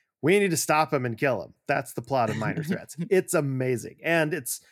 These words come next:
Speaker 1: funny because Patton Oswalt wrote it. And it's, yeah, it's really fun. Limited series, six issues. I, I, I had such a great time with it.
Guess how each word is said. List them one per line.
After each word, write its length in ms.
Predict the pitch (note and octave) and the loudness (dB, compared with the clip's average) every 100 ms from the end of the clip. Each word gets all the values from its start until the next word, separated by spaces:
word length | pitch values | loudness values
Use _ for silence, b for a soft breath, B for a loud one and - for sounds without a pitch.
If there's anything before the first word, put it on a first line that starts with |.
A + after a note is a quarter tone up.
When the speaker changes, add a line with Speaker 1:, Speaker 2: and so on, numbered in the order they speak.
| b _ | b _
Speaker 1:
funny 520 | - F3 E3+ D#3+ D3+ | 0 2 4 2 2
because 320 | C3+ B2 A#2+ | -2 -4 -4
Patton 260 | - C3 A#2+ | -6 -6 -4
Oswalt 260 | A#2 A2 | -4 -6
wrote 220 | A2+ B2+ B2 | -4 -2 0
it. 180 | A#2+ - | -2 -2
And 440 | A2+ A2 G2+ G#2 - | -2 -2 -4 -10 -12
it's, 380 | G2+ F#2+ - - - | -14 -12 -14 -14 -12
yeah, 220 | G#2 F#2+ | -10 -10
it's 160 | G2 | -8
really 220 | A#2 G#2+ G2 | -6 -6 -8
fun. 280 | C#2 D2 _ b b b - | -16 -20 _ b b b -2
Limited 320 | D3 D3 A#2+ | -2 -2 -2
series, 440 | C3 A#2+ A2 - - | -2 0 -2 -8 -12
six 260 | - A#2 | -10 -6
issues. 380 | A#2+ - A2+ F#2+ | -6 -6 -8 -8
I, 320 | - G#2 - | -10 -12 -8
I, 200 | G#2+ G#2 - | -8 -8 -8
I 40 | G#2 | -8
had 200 | G#2 G2 | -10 -12
such 260 | - B2 A2 | -8 -8 -8
a 40 | |
great 200 | G2 G#2 | -12 -14
time 220 | - G2+ | -16 -18
with 120 | G2 | -20
it. 100 | F#2+ | -20